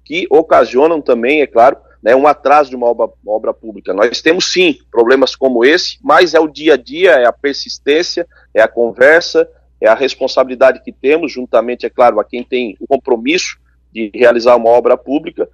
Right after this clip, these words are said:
de estar conduzindo e cobrando e ajustando todos os dias. Esse é o segredo, talvez,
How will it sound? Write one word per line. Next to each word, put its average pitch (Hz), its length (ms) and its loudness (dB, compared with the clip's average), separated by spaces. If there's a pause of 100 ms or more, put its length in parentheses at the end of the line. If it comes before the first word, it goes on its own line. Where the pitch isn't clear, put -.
(200)
de 123 160 -10
estar - 260 -2
conduzindo 156 520 -2
e 160 60 -8
cobrando 156 720 2 (160)
e 123 100 0
ajustando 151 720 -2 (260)
todos 190 640 0
os 170 140 -12
dias. 127 480 -12
Esse 135 300 -2
é - 20 0
o 180 40 -2
segredo, 160 440 -4
talvez, 151 480 -2